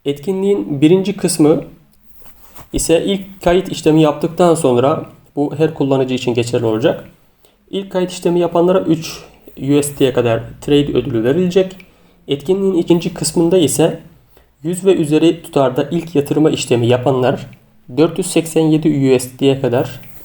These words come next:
e, çıkan bir tutarda trade ödülünü kazanmaya hak kazanacaklar. Dilediğiniz varlık cinsinde yüz ve üzeri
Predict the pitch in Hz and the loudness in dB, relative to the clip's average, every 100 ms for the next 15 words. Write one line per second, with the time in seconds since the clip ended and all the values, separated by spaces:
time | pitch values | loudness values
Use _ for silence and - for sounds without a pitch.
0 | - - - - 156 - - - _ - | -20 -16 -10 -10 -10 -14 -20 -20 _ -16
1 | 147 151 151 139 135 - 120 117 160 170 | -8 -6 -2 -4 -4 -2 0 2 0 -2
2 | - - - _ _ 139 151 139 123 120 | -12 -20 -20 _ _ -4 -4 -4 -4 -4
3 | 127 170 165 - 123 123 120 131 156 - | -2 -2 -2 -4 -2 -2 -2 -2 -4 -8
4 | 143 - 120 143 139 113 - 190 - - | -10 -8 -6 -6 -4 -2 -2 -4 -6 -20
5 | _ _ _ _ - - 131 156 190 196 | _ _ _ _ -20 -20 -4 2 2 2
6 | 208 220 185 175 185 190 - 160 151 160 | -2 -2 2 4 2 -2 0 0 2 0
7 | 160 196 202 - 139 185 180 214 147 139 | 0 0 0 0 2 2 2 -4 -2 0
8 | 147 143 135 160 180 | 2 2 4 4 4